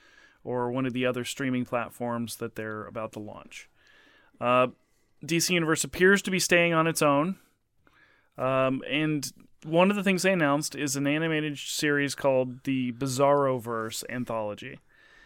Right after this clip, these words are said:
And it will be these little Bizarro, not in the fact, like, Bizarro Superman, but, like, alternate takes or strange stories, that,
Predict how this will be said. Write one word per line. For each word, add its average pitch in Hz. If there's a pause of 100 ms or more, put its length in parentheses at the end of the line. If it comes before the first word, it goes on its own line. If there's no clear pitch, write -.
(320)
And 160
it 185
will 190
be 196
these 185
little 208
Bizarro, 156 (540)
not 190
in 202
the 165
fact, 151
like, 135
Bizarro 135
Superman, 117
but, 131
like, 131 (560)
alternate 170
takes 156
or 120
strange 151
stories, 139
that, 139